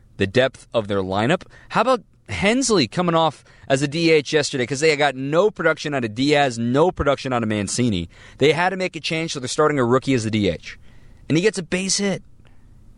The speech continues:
He got things going for them in game three. Granted, they lost that game, but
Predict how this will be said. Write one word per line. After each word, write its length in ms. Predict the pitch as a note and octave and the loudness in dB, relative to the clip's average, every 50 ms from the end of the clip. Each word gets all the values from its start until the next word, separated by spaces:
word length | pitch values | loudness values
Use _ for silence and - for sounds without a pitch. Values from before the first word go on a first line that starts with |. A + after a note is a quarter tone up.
| _ - | _ -2
He 120 | - D3+ | -2 0
got 200 | D3 G3 F#3+ - | 2 2 0 0
things 240 | - F#3+ F#3+ E3+ C#3 | -2 -2 -2 0 0
going 260 | D#3 E3 F#3 G3+ G3+ | 0 0 2 0 -2
for 140 | - - D#3 | -2 -2 0
them 140 | C3+ B2 A#2 | 0 2 0
in 80 | G#2+ | 0
game 220 | G#2 G#2+ G#2 G2 F2+ | 0 0 0 -2 -4
three. 340 | - G2 F#2+ F2 F2+ - - | -4 -6 -6 -6 -6 -8 -8
Granted, 300 | - B2 C3 B2+ A#2 G2+ | -2 0 0 0 0 0
they 80 | G#2 G#2 | 0 2
lost 300 | G#2 B2 C3 B2 - - | 2 2 2 2 0 -2
that 180 | G#2 F#2 F2 | -4 -4 -2
game, 240 | - D#3+ G#3+ A3+ F3+ | -2 -2 -2 -2 0
but 160 | A2+ F#2+ - | -2 -2 -4